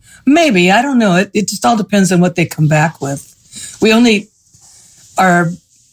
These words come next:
um, showing it around, like, starting right now. So I'm sure it'll take a while for them to go through the, their process where they go, "Let's see, do we hear a single?"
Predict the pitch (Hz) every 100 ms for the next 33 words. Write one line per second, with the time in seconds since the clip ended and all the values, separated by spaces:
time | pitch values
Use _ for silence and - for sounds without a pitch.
0 | _ - 180 165 160 156 165 165 - -
1 | 220 190 180 175 160 160 175 196 151 160
2 | - 156 156 143 143 - 139 151 147 151
3 | 156 - - 160 147 143 _ _ - -
4 | - - - - 185 - 196 180 - 170
5 | 175 160 160 165 - 156 156 147 143 156
6 | 151 151 143 151 160 151 - 160 160 185
7 | 139 - 143 143 139 139 156 _ - -
8 | 170 214 - 226 180 165 185 180 202 175
9 | - 190 190 202 214